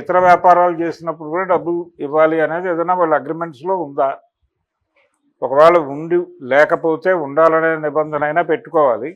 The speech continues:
అలా పెట్టుకుంటే ఈ రిస్కులు రావు. So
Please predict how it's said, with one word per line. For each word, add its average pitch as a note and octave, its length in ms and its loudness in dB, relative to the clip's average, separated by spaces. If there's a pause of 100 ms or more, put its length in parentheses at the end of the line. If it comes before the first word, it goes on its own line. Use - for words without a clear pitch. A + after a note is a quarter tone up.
(840)
అలా D3+ 240 6
పెట్టుకుంటే F3 340 0 (120)
ఈ - 60 2
రిస్కులు F3+ 460 0
రావు. B2+ 160 -2 (1400)
So F3+ 80 -4